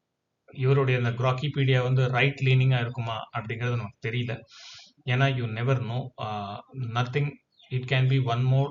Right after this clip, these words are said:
source for fake narrative. இதை வெயிட் பண்ணி தான் நம்ம பார்க்கணும். This is one big announcement.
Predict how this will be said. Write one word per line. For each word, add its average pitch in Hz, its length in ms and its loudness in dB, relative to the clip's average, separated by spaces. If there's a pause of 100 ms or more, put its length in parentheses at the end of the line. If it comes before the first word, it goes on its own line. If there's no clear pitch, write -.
source 127 540 -4
for 131 140 -4 (160)
fake 120 220 -2
narrative. 104 360 -6 (140)
இதை 113 200 -10
வெயிட் 131 280 0
பண்ணி 135 180 4
தான் 135 120 2
நம்ம 113 180 -2
பார்க்கணும். 113 380 -4 (140)
This 120 140 -2
is 127 180 -2
one 113 240 -4
big 107 180 -10
announcement. 95 500 -12